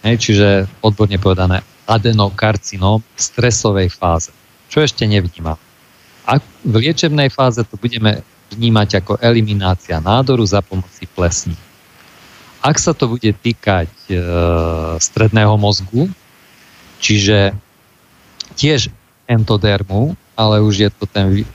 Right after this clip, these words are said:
troška pozdnejší endoderm, tak tam vznikne v stresovej fáze stále nádor,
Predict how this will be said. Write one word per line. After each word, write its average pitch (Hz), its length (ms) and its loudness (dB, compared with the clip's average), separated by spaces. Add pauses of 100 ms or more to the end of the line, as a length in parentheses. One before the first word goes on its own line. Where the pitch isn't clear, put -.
(280)
troška - 320 -4
pozdnejší 98 640 2
endoderm, 104 560 2 (720)
tak 104 400 0
tam 131 240 0 (160)
vznikne 113 640 0
v - 60 -10
stresovej 110 640 0
fáze 95 340 0
stále 98 480 0
nádor, 85 560 0